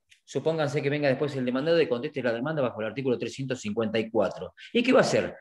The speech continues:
Va a negar los hechos y también va a exponer los hechos según su parecer. ¿Y el juez a quién le va a llevar el apunte? Hablando vulgarmente. ¿A quién? ¿Al que escriba más lindo? No.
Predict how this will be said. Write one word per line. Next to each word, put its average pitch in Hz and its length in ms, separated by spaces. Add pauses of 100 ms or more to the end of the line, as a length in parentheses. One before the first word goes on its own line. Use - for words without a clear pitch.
(240)
Va 143 80
a 147 60
negar 165 240
los 196 200
hechos 214 400 (140)
y - 160
también 214 360
va 196 80
a 185 80
exponer 185 420
los 165 180
hechos 180 300
según 160 400 (180)
su 135 180
parecer. 127 640 (1700)
¿Y 180 100
el 226 100
juez 254 200
a 208 120
quién 233 140
le 208 60
va 185 80
a - 20
llevar 147 220
el 127 60
apunte? 95 500 (1120)
Hablando 123 340
vulgarmente. 110 760 (160)
¿A 165 100
quién? 127 160
¿Al 110 120
que 123 80
escriba 170 260
más 117 180
lindo? 151 580 (340)
No. 175 640